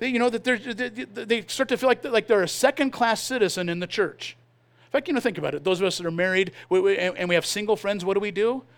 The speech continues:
We often try to fix them up with someone else, right? Think about that phrase, "fix them up." I mean, just the word fix in and of itself seems to imply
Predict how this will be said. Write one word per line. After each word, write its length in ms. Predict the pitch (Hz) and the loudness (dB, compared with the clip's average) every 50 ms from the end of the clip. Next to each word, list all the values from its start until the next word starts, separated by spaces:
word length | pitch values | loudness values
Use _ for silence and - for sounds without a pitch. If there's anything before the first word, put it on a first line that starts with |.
| - _ - | -12 _ 4
We 100 | 202 214 | 4 4
often 180 | 202 214 202 | 4 2 0
try 160 | - 214 196 | 2 4 4
to 140 | 190 180 147 - - - | 6 4 2 0 -4 -20
fix 500 | - - - - - 220 233 - - - | -20 -20 -14 -2 0 0 0 0 -2 -2
them 240 | 214 208 202 190 214 | 0 0 0 2 2
up 500 | 202 170 - - - - - - - - | 0 0 -2 -6 -10 -12 -12 -12 -4 0
with 140 | 190 180 - | 0 0 2
someone 340 | - 190 175 175 175 165 | 0 0 0 0 0 -2
else, 220 | 156 131 123 - - | -2 -4 -6 -6 -2
right? 260 | 143 151 175 214 - - _ _ _ _ _ _ _ _ _ _ _ _ _ _ | 0 2 2 2 0 -4 _ _ _ _ _ _ _ _ _ _ _ _ _ _
Think 160 | - 339 339 | -4 -2 2
about 160 | 302 220 - - | 2 4 4 4
that 120 | 175 - | 2 0
phrase, 240 | - 165 143 131 - | 0 0 -2 -2 -4
"fix 500 | - - - - - 277 277 - - - | -12 -16 -10 -4 -2 -2 -2 -2 -4 -2
them 260 | 196 220 208 190 196 | 2 2 2 2 2
up." 280 | 214 208 170 - - - _ _ _ - - - | 2 0 0 -2 -6 -14 _ _ _ -18 -10 -4
I 60 | 196 | -2
mean, 100 | 233 240 | -2 -2
just 220 | 254 320 - - | -2 -2 -4 -2
the 60 | 302 | 0
word 200 | 240 262 247 185 | 0 0 0 0
fix 560 | - - - - - 330 285 - - - - - | -2 -12 -10 -4 -2 -2 -2 -2 -4 -10 -10 -6
in 160 | 226 233 240 | -4 -2 -2
and 80 | 233 | 0
of 100 | 233 214 | 0 0
itself 380 | 233 226 - - 269 277 262 - | 0 0 0 2 2 2 2 2
seems 320 | - - - 277 294 277 - | -2 -4 -2 -2 -2 -2 -2
to 80 | - | -4
imply 460 | 226 220 - - 233 330 294 240 240 | -4 -4 -2 -2 0 2 4 4 4